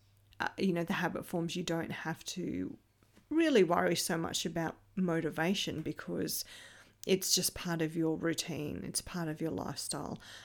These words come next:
Um, and I guess that's the aim. Then you don't have to worry so much about being motivated to do something because you will just want to do it. Um, and again, I'll reinforce that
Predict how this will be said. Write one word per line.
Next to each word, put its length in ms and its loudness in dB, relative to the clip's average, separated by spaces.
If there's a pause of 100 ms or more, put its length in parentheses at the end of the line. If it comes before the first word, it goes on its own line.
(160)
Um, 280 2
and 120 2
I 40 4
guess 220 2
that's 320 0
the 220 -2
aim. 380 -2
Then 180 4
you 100 6
don't 200 4
have 200 0
to 260 -2
worry 400 0
so 260 -2
much 320 -4
about 360 -4
being 200 -2
motivated 580 -4
to 120 -8
do 200 -2
something 640 -2 (540)
because 360 4
you 80 4
will 120 4
just 420 -2 (380)
want 280 2
to 100 -4
do 160 -4
it. 180 -6 (1600)
Um, 440 6 (220)
and 180 8
again, 480 2 (300)
I'll 200 6
reinforce 880 4
that 500 0